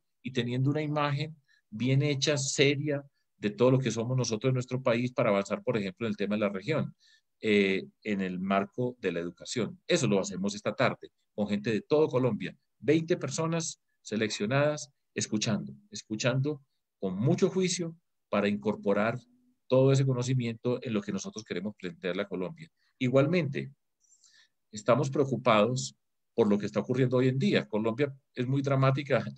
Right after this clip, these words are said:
en ciertas circunstancias, porque a veces pareciera que aquí no estamos en el marco de una pandemia, que hay una cantidad de dificultades que está viviendo la gente en los territorios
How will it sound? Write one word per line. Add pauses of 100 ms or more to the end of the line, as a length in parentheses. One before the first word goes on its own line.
en
ciertas
circunstancias, (360)
porque
a
veces
pareciera
que
aquí
no
estamos
en
el
marco
de
una
pandemia, (400)
que
hay
una
cantidad
de
dificultades
que
está
viviendo
la
gente (260)
en
los
territorios